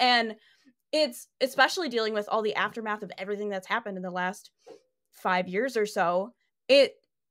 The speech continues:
it really compounds on itself, and trying to find a job where I had to get up and leave the house,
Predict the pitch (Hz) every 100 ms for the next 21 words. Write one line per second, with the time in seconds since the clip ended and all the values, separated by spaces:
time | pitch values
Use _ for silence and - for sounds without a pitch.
0 | _ _ 247 262 233 - 269 202 - 214
1 | 208 - 196 208 185 - 190 185 - 190
2 | 165 180 - 202 190 180 - 220 233 254
3 | 247 220 196 185 190 185 180 202 185 190
4 | 185 175 185 185 185 185 165 - 170 -
5 | -